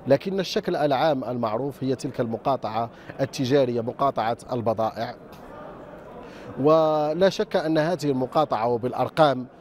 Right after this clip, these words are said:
ال-، الموجودة، آه، أحدثت،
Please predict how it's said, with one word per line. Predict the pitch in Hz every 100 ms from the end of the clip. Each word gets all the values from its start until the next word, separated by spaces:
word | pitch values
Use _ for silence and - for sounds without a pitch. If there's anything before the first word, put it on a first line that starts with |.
| - - 120
ال-، | 120 120 117 113 110 107 104
الموجودة، | 123 123 120 120 156 135 131 - - -
آه، | - 120 117 113 113 110 110 101 - - -
أحدثت، | 196 151 147 139 127 -